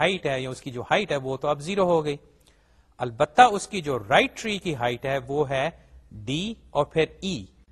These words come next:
یعنی کہ دو لیولز نیچے۔ تو سی کا جو بیلنس ہے وہ اب ٹو ہو گیا۔ اب آپ کے پاس اگر کوئی نوڈ ہے جس کا بیلنس ٹو ہے تو آپ کیا کر، کر سکتے ہیں؟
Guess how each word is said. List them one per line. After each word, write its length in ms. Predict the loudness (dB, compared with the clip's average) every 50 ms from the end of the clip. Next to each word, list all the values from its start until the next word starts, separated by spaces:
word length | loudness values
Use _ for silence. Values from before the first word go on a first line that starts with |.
| -20 -20 -12
یعنی 200 | -8 -8 -8 -4
کہ 120 | -4 -4 0
دو 220 | 2 4 6 6
لیولز 380 | 6 4 2 0 -2 -6 -6 -10
نیچے۔ 300 | -12 -12 -10 -12 -14 -14 -14 -20 _ _ _ _ _ -20 _ _ -6
تو 80 | -6 -4
سی 340 | -4 -4 -4 -2 -2 -2 2
کا 140 | 2 2
جو 140 | 2 2 0
بیلنس 480 | 0 2 2 2 2 0 -2 -2 -4 -4
ہے 140 | -2 -2 -2
وہ 280 | -4 -4 -4 -4 -2 0
اب 200 | 0 0 0 0 -4 _ -20 _ _ _ _ -20 _
ٹو 200 | -6 -2 0 0 2
ہو 220 | 4 4 2 2
گیا۔ 180 | 2 -2 -2 -2 -4 -10 _ _ _ _ _ _ _ _ _ _ _ _ _ _ _ _ _ _ _ _
اب 160 | 4 6 8 8
آپ 200 | 8 8 8 6
کے 80 | 0
پاس 240 | 2 2 2 2 2
اگر 140 | 0 0 -2
کوئی 180 | -4 -6 -6
نوڈ 360 | -6 -4 -2 2 2 2 2 2 0
ہے 240 | -2 0 0 0 -2
جس 260 | -4 -10 _ -18 -4
کا 120 | -2 -2
بیلنس 480 | 0 0 -2 -2 -2 -4 -6 -8 -10 -12 -10
ٹو 260 | -6 -2 -2 -2 -2
ہے 200 | -2 -4 -6 -6 -8 -14 _ _ _
تو 100 | -4 2
آپ 180 | 2 2 2 4
کیا 140 | 4 4 4
کر، 180 | 4 2 -4 -6 -8 -18 -20 _ _
کر 120 | -2 -2
سکتے 360 | -2 -2 -8 -8 -8 -8 -12 -12
ہیں؟ 160 | -10 -12